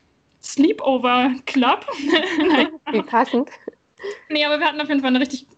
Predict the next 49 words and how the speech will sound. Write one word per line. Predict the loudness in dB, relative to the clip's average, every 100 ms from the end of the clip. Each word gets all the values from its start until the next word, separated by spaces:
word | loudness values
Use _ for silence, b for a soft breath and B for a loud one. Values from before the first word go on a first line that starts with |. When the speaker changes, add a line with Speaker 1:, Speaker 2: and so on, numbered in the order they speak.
| _
Speaker 1:
coolen | 0 2 2
Abend | 2 0 0
dann | 0
so | 0
und | 0
haben | 0
uns | -2
dann | -4
auch | -6
noch | -6 -6
vorm | -4 -4 -4
ins | -4
Bett | -2 -2
gehen | -2 -2
so |
voll | -4 -4
schön | -4 -6
unterhalten | -6 -4 -4 -4
und | -8
so. | -8 -8
Und | -8
es | -4
war |
eine | -2 0
sehr | 0 -2 B B B _
positive | 0 0 2 2 2
Erfahrung. | 0 2 2 0 -8 -4
Und | -2
ich | -2 -2
finde, | 0
das | 2
ist | 0
auch | -2
richtig | -6 -4
oft | -6 -6
so, | -4
wenn |
man | -2 0
erst | 0 -2
so | -4
gar | -2
keinen | -2 -2
Bock | -2 -2
hat | -4 -4 -8 -6
und | -2 2
dann | 2 0
wird's | -2 -6
irgendwie | -8 -8
richtig | -8 -12 -14 -16 -20